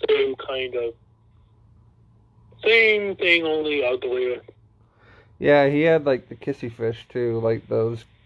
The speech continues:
Speaker 2: pink kissy fish. They're like discus, but they're kissy fish, and they, like, tend to like to kiss each other. It's really weird.
Speaker 1: Yeah.
Speaker 2: They're cute.
Speaker 1: Kissing grommies, yeah.
Speaker 2: Yeah.
Speaker 1: Kissing grommies actually do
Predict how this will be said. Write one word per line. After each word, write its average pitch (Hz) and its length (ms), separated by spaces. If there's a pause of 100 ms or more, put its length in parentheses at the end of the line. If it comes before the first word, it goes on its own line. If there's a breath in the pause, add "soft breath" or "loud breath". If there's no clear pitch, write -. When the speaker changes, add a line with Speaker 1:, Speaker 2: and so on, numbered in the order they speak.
Speaker 2:
pink 127 360 (100)
kissy 120 300
fish. 131 380 (760 soft breath)
They're 123 160
like 120 320
discus, 127 520
but 117 200
they're 117 320 (140)
kissy 131 300
fish, 131 380
and 120 160
they, 117 140
like, 113 260
tend 123 220
to 113 80
like 117 260
to 113 100
kiss 117 300
each 123 180
other. 131 300 (840 soft breath)
It's 107 140
really 113 220
weird. 113 400 (300)
Speaker 1:
Yeah. 165 240 (380)
Speaker 2:
They're 120 200
cute. 117 340
Speaker 1:
Kissing 156 160
grommies, 127 400 (220)
yeah. 143 240 (420)
Speaker 2:
Yeah. 117 380 (760)
Speaker 1:
Kissing 320 440
grommies 233 420
actually 202 360
do 185 140